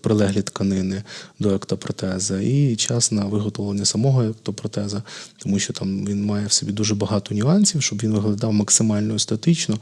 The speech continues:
Нам потрібно було витратити багато часу, щоб підібрати колір протезу під саму шкіру, теж багато часу, щоб він не викликав резонансу при тому, коли на цю людину звертали б увагу. Саме тому ми витратили десь шість місяців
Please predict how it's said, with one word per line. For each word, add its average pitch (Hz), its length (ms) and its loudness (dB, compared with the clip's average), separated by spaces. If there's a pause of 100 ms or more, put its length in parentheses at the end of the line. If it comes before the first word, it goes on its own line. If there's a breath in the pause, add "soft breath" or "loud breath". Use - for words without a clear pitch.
(260 loud breath)
Нам 104 160 0
потрібно 107 340 0
було 101 220 -2
витратити - 500 -4
багато 104 360 -2
часу, - 420 -4
щоб - 120 -6
підібрати 104 680 -2 (360 loud breath)
колір 107 440 4 (200 loud breath)
протезу 104 520 0
під 104 180 -2
саму 107 260 2
шкіру, 113 520 2 (220 loud breath)
теж 104 220 4
багато 101 420 -2
часу, 98 360 -2
щоб 101 160 -4
він 101 160 -2
не 101 80 -2
викликав 101 460 -4
резонансу 98 600 -2
при - 200 -6 (280)
тому, 98 240 -2
коли 101 220 -4
на 98 280 -2 (520 loud breath)
цю - 160 -4
людину 104 760 -2
звертали 101 460 -4
б 104 80 -8
увагу. 98 420 -8 (260 loud breath)
Саме 185 260 2
тому 185 200 4
ми 147 220 6
витратили 127 500 0
десь 104 140 -2
шість - 280 0
місяців - 400 -4